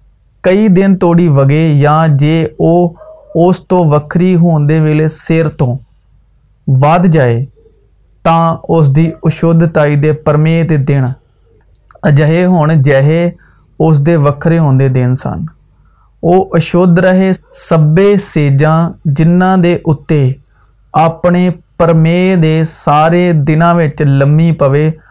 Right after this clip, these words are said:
ਸੋ ਉਸ ਦੇ ਵੱਖਰੇ ਹੋਣ ਦੀ ਸੇਜ ਦੇ ਸਮਾਨ ਹੋਣ ਅਤੇ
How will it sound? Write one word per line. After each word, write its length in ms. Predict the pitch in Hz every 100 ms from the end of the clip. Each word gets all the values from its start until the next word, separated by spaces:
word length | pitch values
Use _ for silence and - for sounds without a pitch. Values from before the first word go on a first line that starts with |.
| _
ਸੋ 260 | - - 165
ਉਸ 400 | - 165 165 160 175
ਦੇ 160 | 165
ਵੱਖਰੇ 680 | 156 139 151 - - 165 160
ਹੋਣ 400 | 147 151 135 135
ਦੀ 160 | 143 147
ਸੇਜ 440 | - 147 143 147 143
ਦੇ 260 | 143 147 151 _ _ _
ਸਮਾਨ 600 | - - 147 147 151 156
ਹੋਣ 380 | 151 139 127 131 -
ਅਤੇ 220 | 143 156